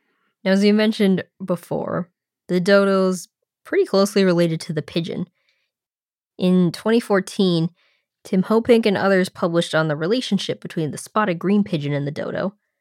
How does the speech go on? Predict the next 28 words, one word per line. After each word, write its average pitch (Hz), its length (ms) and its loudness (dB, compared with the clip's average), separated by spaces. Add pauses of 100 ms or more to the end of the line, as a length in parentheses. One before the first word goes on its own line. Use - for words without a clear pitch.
(640)
And 170 340 0
the 170 80 -2
dodo, 226 640 2 (240)
as 170 180 0
well 170 280 2
as 156 240 0 (280)
the 165 280 -4
Rodriguez 160 640 -2
solitaire, 156 640 -4 (460)
are 208 120 0
part 214 280 0
of 202 120 -4
the 180 80 -2
subfamily 190 960 0 (460)
Rhaphinae, 175 520 -4 (420)
which 190 180 -2
includes 196 300 2
very 180 340 4
diverse 185 400 0
pigeon - 360 -10
species. - 520 -14 (800)
A 180 60 2
genetic 208 440 4
analysis 180 580 2
found 175 600 0
the 170 460 2
Nicobar 185 560 2
pigeon, 160 520 -2